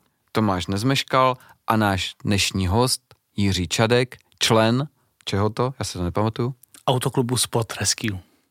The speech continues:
Speaker 1: Děkuji, že se představil sám, protože my jsme si to nacvičili a samozřejmě nevyšlo. Jirko,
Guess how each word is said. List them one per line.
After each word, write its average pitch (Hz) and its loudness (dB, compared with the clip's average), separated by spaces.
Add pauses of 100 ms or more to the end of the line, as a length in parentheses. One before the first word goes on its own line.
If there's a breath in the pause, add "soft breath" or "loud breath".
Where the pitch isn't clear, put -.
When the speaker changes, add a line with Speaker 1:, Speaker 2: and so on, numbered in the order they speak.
(320)
Speaker 1:
Děkuji, 135 2
že 110 -2
se 104 0
představil 104 0
sám, 107 2
protože 101 -2 (280 loud breath)
my 95 -2
jsme 98 0
si - -2
to 90 -4
nacvičili 113 -2
a 95 -4
samozřejmě 85 -4 (140)
nevyšlo. 92 -2 (960 loud breath)
Jirko, 143 2